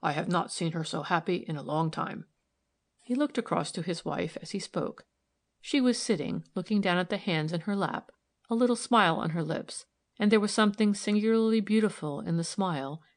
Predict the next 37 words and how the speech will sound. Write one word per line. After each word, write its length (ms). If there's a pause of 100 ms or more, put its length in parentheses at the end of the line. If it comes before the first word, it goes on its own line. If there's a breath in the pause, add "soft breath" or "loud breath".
and 120
in 100
the 100
downcast 680
face 420 (320)
with 140
its 200
almost 360
angular 560
outline. 480 (680)
"You 220
have 160
done 200
her 200
a 100
world 320
of 160
good," 300 (200)
he 100
said 300
in 120
a 60
low 180
voice. 460 (600)
She 180
was 140
almost 320
startled 500 (140)
at 160
the 100
intensity 560
of 100
the 100
tone 520
and 120
its 140
friendliness. 720